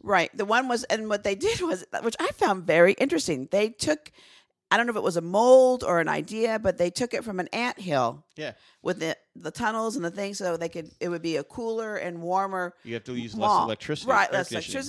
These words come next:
Speaker 1: electricity, air, air, and then they built this mall based on this ant farm that was
Speaker 2: Yeah.
Speaker 1: done. And I thought that was very
Speaker 2: I
Speaker 1: cool.
Speaker 2: thought it was very cool.
Speaker 1: What a good idea.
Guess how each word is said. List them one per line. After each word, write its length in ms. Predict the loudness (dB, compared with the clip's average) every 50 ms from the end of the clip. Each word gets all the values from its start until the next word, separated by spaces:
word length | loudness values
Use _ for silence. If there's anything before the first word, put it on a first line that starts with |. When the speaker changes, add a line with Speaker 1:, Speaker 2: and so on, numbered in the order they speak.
| -6 -4
Speaker 1:
electricity, 40 | -4
air, 120 | -4 -4 -4 -4 -6 -6 -8 -14 -16 -14 -14 -14
air, 60 | -12 -12
and 120 | -10 -10
then 80 | -10 -8
they 100 | -8 -8
built 400 | -10 -8 -6 -6 -6 -6 -6 -10
this 160 | -14 -14 -12 -10
mall 640 | -8 -4 -2 0 2 2 2 0 0 -4 -8 _ _ _ _ -2
based 380 | 0 0 0 -2 -6 -6 -4
on 400 | 0 0 2 2 2 0 -2 -8 _ _ _ _ _
this 180 | -8 -8 -8 -8 -10
ant 260 | -8 -8 -8 -8 -10 -10
farm 420 | -8 -8 -6 -6 -6 -10 -12 -14 -12
that 200 | -8 -8 -8 -6
was 240 | -6 -8 -8 -8 -12 _ -18
Speaker 2:
Yeah. 160 | -18 -18 -18 -20 -18 _
Speaker 1:
done. 160 | -6 -6 -6 -4
And 100 | -4 -6
I 60 | -6
thought 120 | -6 -8 -10
that 120 | -10 -12
was 120 | -12 -12 -12
very 300 | -10 -8 -8 -6 -4 -2
Speaker 2:
I 80 | 0
Speaker 1:
cool. 100 | 2 2
Speaker 2:
thought 80 | 2 2
it 40 | 2
was 80 | -2
very 520 | -6 -16 -16 -10 -6 -4 -4 -2 -4 -6 -8
cool. 340 | -10 -14 -18 -18 -18 -18 -20 -20 -18 -12
Speaker 1:
What 180 | -12 -12 -10
a 40 | -10
good 160 | -8 -6 -4
idea. 460 | -4 -4 -4 -4 -6 -6 -6 -6 -6